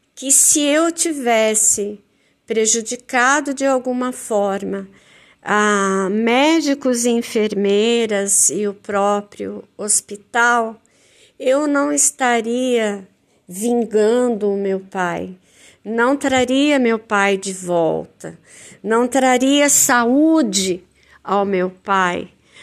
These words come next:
não traria saúde à nossa família.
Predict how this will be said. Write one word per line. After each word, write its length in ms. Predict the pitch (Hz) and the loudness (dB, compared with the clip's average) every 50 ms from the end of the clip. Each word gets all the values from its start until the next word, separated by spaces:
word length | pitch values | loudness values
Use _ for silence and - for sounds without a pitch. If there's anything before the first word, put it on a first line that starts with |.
| - | -12
não 340 | - 196 214 214 214 233 247 | -8 -4 -2 0 0 0 -2
traria 540 | 247 - 247 240 240 233 226 247 262 277 277 | -2 -2 0 0 0 0 0 0 0 0 0
saúde 840 | 277 - - 262 233 233 226 226 240 247 262 262 220 214 202 202 202 | 0 -2 0 0 0 0 0 0 0 0 0 0 -2 -2 -2 -2 -2
à 80 | 196 | 0
nossa 400 | 196 202 196 196 196 196 - 214 | -2 -2 -2 -4 -4 -6 -8 -8
família. 840 | 202 - - 190 185 185 185 196 190 185 185 180 175 180 170 170 185 | -8 -6 -6 -4 -2 -2 0 0 0 0 -2 -2 -4 -4 -4 -4 -6